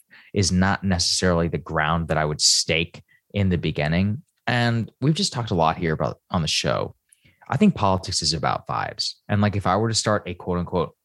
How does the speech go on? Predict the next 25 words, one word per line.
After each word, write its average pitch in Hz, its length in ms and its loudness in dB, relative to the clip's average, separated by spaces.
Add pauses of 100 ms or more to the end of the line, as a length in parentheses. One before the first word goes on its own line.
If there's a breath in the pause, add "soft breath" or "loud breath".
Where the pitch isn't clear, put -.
(160)
third 85 560 0 (160)
party, 95 500 -2 (320)
it 143 100 4
would 196 140 2
just - 220 -2
be 104 160 4
about 90 260 2
having 85 460 -2 (100)
a 101 60 0 (140)
different 87 340 -4
vibe. 82 460 0 (600)
And 123 120 2
actually, 160 300 0
Forward 180 540 2
captures 101 520 -4
that 76 180 0
vibe 82 420 0 (220)
well, 82 580 0 (400)
but 95 440 0 (420)
in 110 120 2
terms 113 320 2
of 92 80 0
its 92 200 0
actual 87 320 -2
execution, 143 800 0